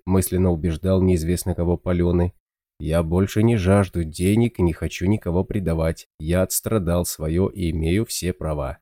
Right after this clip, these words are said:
Детектор аномалий пискнул, предупреждая о большой аномалии впереди. Недолго поколебавшись, Паленый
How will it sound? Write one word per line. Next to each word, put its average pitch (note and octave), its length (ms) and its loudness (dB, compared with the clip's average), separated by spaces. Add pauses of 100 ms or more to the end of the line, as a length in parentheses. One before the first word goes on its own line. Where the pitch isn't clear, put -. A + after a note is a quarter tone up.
(2250)
Детектор F#2+ 460 0
аномалий F#2+ 360 6
пискнул, G2+ 480 0
предупреждая E2 760 0
о E2 40 4
большой D#2+ 500 -2
аномалии E2+ 460 2
впереди. F#2 540 -2 (920)
Недолго A#2 440 4
поколебавшись, G2+ 1000 2
Паленый F#2 760 2